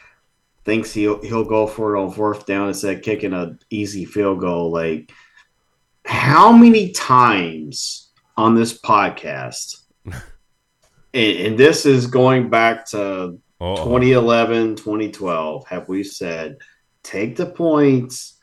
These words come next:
Speaker 1: or run the ball"?
Speaker 2: <sighs> I
Speaker 1: I understand if he saw something, but if you don't have a timeout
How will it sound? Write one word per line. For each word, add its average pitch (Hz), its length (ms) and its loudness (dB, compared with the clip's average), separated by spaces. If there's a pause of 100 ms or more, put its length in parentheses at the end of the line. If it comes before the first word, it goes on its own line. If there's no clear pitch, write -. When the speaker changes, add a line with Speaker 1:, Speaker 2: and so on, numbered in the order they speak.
(460)
Speaker 1:
or 90 640 -4 (320)
run 110 300 -2
the 127 100 0
ball"? - 500 -2
Speaker 2:
<sighs> - 60 -20 (760)
I - 600 -14
Speaker 1:
I 135 200 2
understand 175 1160 2
if 123 180 -6
he 131 140 -2
saw 131 460 -2
something, 196 600 -6
but 123 140 0
if 113 140 -6
you 214 160 -12
don't 320 180 0
have 262 220 -2
a 180 80 0
timeout 185 1040 -2